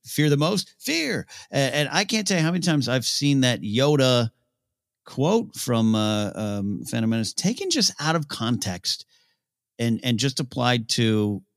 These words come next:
what, what you talked about. Fear. No, no, you gotta be, you gotta be brave, gotta be brave. Well, yeah, yeah, of co-, of course. But,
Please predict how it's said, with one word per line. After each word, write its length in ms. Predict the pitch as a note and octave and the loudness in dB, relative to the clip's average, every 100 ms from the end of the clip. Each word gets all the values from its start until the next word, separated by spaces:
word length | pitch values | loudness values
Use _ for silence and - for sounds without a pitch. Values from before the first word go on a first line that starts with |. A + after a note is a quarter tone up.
| - | -10
what, 160 | A#2+ | -8
what 160 | A2+ A#2+ | -2 0
you 80 | B2 | 0
talked 280 | A#2+ F#2+ F#2 | 0 -2 -4
about. 280 | D#2+ D#2 - _ _ - | -10 -10 -14 _ _ -10
Fear. 360 | - B2 G#2+ | 0 2 2
No, 200 | F2+ G2+ | 0 -6
no, 100 | F#2 | -6
you 80 | G2 | -4
gotta 140 | G#2 F#2+ | -2 -4
be, 120 | F#2 - | -8 -10
you 80 | G2 | -8
gotta 100 | F#2+ | -8
be 120 | F2 | -8
brave, 320 | - B2 F#2+ | -2 0 0
gotta 160 | F#2 F#2 | -4 -6
be 80 | G2 | -6
brave. 200 | G2 F#2+ | -6 -4
Well, 140 | E3+ | -4
yeah, 180 | G4+ C#4 | -2 -4
yeah, 160 | - F4+ | -6 -6
of 140 | E3 | -8
co-, 100 | - | -8
of 140 | D3+ - | -10 -8
course. 280 | G4+ A#3+ - | -6 -6 -4
But, 160 | C#3 | -6